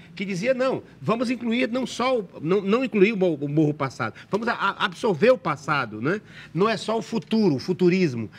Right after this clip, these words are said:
mas sim absorver o passado." E eu acho que resultou em autores como o próprio Mário de Andrade, como Macunaíma e outros, que fizeram essa imbricação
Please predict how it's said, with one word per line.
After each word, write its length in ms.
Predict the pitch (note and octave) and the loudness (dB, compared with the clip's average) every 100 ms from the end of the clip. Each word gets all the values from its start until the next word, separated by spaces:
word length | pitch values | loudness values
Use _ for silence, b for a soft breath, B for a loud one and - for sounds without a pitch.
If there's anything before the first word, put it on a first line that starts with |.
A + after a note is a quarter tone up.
| B | B
mas 280 | C#3+ F3 F#3+ | -2 -2 -2
sim 260 | - G#3+ G3 | -6 -6 -4
absorver 540 | F#3 - G3 D#3 F3 | -6 -2 -2 0 -2
o 60 | F3+ | -2
passado." 520 | G3 E3 E3 D3 C3+ B B B B - | -8 -6 -6 -6 -8 B B B B -2
E 140 | F#3+ | 2
eu 60 | G3+ | 2
acho 220 | G3 - | 0 -8
que 320 | A#3 A3+ D#3+ | -6 -4 2
resultou 760 | F3+ G3+ G#3+ G3+ F#3 F3 F#3 B B B D#3 | 4 4 0 -2 0 0 -2 B B B -2
em 140 | E3+ | 0
autores 500 | F3+ F3 D#3+ D#3+ F3+ | 0 0 0 2 0
como 280 | - D#3+ D#3+ | -2 0 0
o 40 | |
próprio 560 | - D3+ E3 E3 D3+ C3 | 0 0 0 0 0 0
Mário 260 | A#2+ B2 A#2 | 0 0 -2
de 80 | C#3 | -4
Andrade, 580 | B2+ B2+ B2+ C#3 F3+ B B B B | -4 -2 -4 -6 -10 B B B B
como 140 | - A2+ | -8 -4
Macunaíma 800 | A2+ A2 B2 A#2 G#2 C3 E3 B2 | -4 -4 -6 -6 -2 0 0 0
e 100 | A#2 | 0
outros, 480 | C3+ E3+ F#3+ - B B - | -2 -4 -10 -16 B B -10
que 320 | G3 A3+ A#3+ | -4 -2 -4
fizeram 400 | - G#3+ G#3+ A#3 | -4 0 0 0
essa 140 | F#3+ | 2
imbricação 760 | F3+ E3+ E3 D3 - C#3+ B2+ | 2 2 0 -2 -4 -6 -4